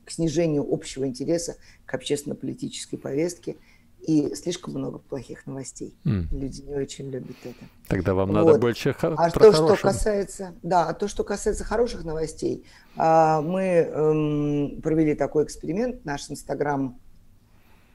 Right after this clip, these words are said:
Speaker 1: а, "Медуза Про", он как раз объявил своей стратегией, а, м, эмоциональную поддержку читателей.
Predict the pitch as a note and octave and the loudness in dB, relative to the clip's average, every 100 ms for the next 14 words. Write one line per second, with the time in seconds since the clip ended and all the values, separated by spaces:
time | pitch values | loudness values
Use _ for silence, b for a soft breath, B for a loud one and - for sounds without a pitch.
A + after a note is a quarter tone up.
0 | - C3 C3+ C3 B2+ B2 D3 C#3+ C3+ C#3 | -8 -2 0 0 0 0 0 2 2 2
1 | F#3 A3 C4 - - - - - - - | 2 2 0 -6 -12 -14 -14 -18 -18 -20
2 | - - - - E3+ E3+ C#3+ - D#3+ D#3+ | -20 -20 -10 -2 0 0 -2 4 4 4
3 | - b b b B2+ C3 D3+ E3 D#3 D3 | 2 b b b -6 0 2 6 4 4
4 | - - - C#3+ C#3+ D3 C#3+ C#3+ C#3 C3+ | -4 -14 -6 2 4 6 6 4 4 2
5 | - C3 B2+ - G#3 D#3+ C#3 C3 B B | -2 -6 -2 0 2 2 0 0 B B
6 | B - D3 C#3 B2+ - C#3 - - - | B -4 2 4 2 -4 -8 -10 -12 -4
7 | E3 D3+ D#3 D#3 D3+ C#3+ - C#3+ C3+ B2+ | -2 0 -2 0 0 -2 0 -2 0 -2
8 | - - - B2 - - | -4 -14 -12 -12 -14 -16